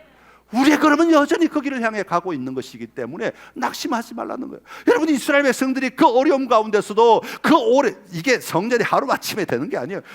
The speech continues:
수십 년이 걸리잖아요. 그 많은 시간 동안을 이겨낼 수 있는 힘은 바로, 저는 이 그릇 때문이 아니었을까 생각해요.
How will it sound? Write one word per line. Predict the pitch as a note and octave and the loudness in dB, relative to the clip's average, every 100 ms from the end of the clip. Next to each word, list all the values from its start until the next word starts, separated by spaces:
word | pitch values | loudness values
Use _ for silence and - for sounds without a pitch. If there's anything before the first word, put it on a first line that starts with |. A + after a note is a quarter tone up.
| - | -20
수십 | - D#4 F4+ - | -8 -4 -4 -4
년이 | F4 E4+ C#4 | -6 -4 -2
걸리잖아요. | D3+ E3+ D#3 B2 C3+ - - - - - _ _ - | -4 -4 -6 -6 -8 -10 -18 -18 -20 -20 _ _ -2
그 | D3+ | 4
많은 | E4+ F#4 D#4+ D4+ D4+ | 6 6 6 4 2
시간 | - D4 C4 B3+ | 2 2 2 2
동안을 | A#3+ G3+ F#3+ G#3 D#3 - _ _ _ - | 2 2 4 4 2 -2 _ _ _ -6
이겨낼 | B3 G3+ G3+ E3+ C#3+ | -4 0 0 0 -2
수 | E3+ | -4
있는 | C3+ A2+ | -6 -6
힘은 | A#2+ G#2 F#2+ | -8 -10 -10
바로, | G2 G#2 F#3 - _ _ _ | -6 -2 -2 -4 _ _ _
저는 | - B2+ A#2 | -10 -8 -8
이 | G#2 | -8
그릇 | - D#3 C3 - | -6 -4 -4 -4
때문이 | G#2+ G2+ G2+ | -6 -6 -10
아니었을까 | E2+ F#2+ F2 - - F#2+ | -10 -12 -14 -18 -20 -20
생각해요. | - F2 E2+ _ | -20 -20 -20 _